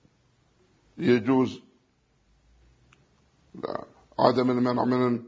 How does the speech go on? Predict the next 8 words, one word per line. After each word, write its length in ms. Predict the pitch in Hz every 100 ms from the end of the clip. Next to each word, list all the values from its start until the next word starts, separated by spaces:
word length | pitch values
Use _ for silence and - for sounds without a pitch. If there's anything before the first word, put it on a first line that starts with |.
| - _
الترك، 500 | 110 - - 107 107 - _ _ _ - -
ولا 440 | 151 202 208 202
تقييد، 720 | 185 185 165 170 151 143 -
يعني 240 | - 135 127
ولا 260 | 135 156 151
يوجد 400 | 147 139 139 139
تقييد 420 | 143 - 139 127
للطلب. 640 | 127 127 143 127 123 113